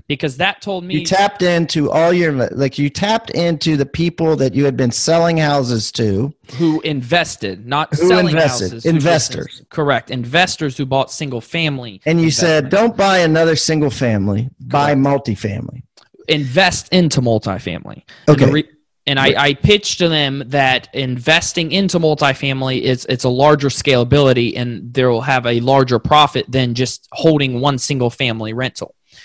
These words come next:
Speaker 1: Um, and that's how I transitioned.
Speaker 2: So elaborate on that. So somebody is sitting here with a debate, point,
Speaker 1: Okay.
Speaker 2: counterpoint.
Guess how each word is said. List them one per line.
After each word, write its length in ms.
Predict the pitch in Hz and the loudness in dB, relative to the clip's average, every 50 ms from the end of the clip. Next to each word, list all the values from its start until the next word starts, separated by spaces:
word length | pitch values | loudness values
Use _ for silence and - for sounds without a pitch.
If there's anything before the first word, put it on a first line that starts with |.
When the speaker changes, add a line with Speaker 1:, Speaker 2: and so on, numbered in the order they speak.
| - - - | -20 -10 -6
Speaker 1:
Um, 220 | 123 127 123 110 | -4 -4 -2 -2
and 140 | 110 123 117 | -4 -4 0
that's 300 | 123 151 160 - - - | 0 0 0 0 -2 -2
how 100 | 139 127 | -2 0
I 100 | 123 120 | 0 -2
transitioned. 760 | - - 123 117 110 107 113 107 - - - 107 101 - 95 | -4 -6 -8 -8 -6 -4 -4 -4 -4 -6 -8 -12 -16 -16 -6
Speaker 2:
So 180 | - 156 143 143 | -2 0 2 2
elaborate 600 | 147 156 165 165 160 139 131 123 117 107 107 104 | 2 2 2 2 2 2 2 2 2 2 0 0
on 180 | 101 98 95 | 0 0 0
that. 240 | 98 95 87 - - - - | 0 0 -2 -4 -6 -10 -8
So 160 | - - 160 | -4 -2 -2
somebody 480 | 147 - 208 214 214 202 190 175 160 151 | 0 0 0 2 2 2 2 2 2 0
is 160 | 135 - - - - - - - | -2 -4 -6 -10 -16 -20 -20 -12
sitting 380 | - - - 190 196 190 185 175 | -8 -4 -2 0 0 2 2 2
here 280 | 160 170 175 175 170 | 2 2 2 2 2
with 200 | 160 147 135 117 | 2 2 2 0
a 180 | 117 107 85 113 117 | 0 -2 -2 -6 -6
debate, 600 | 110 131 101 95 98 160 160 143 107 92 - _ _ _ _ _ _ _ _ _ _ _ _ - | -4 -4 -4 -2 -2 0 2 2 0 -2 -6 _ _ _ _ _ _ _ _ _ _ _ _ -4
point, 300 | - 175 175 175 - 147 | -2 0 0 0 0 -2
Speaker 1:
Okay. 100 | - - | -2 0
Speaker 2:
counterpoint. 680 | 160 165 170 165 160 143 117 - 151 135 131 131 127 | 0 2 2 2 0 0 0 0 0 0 2 0 -2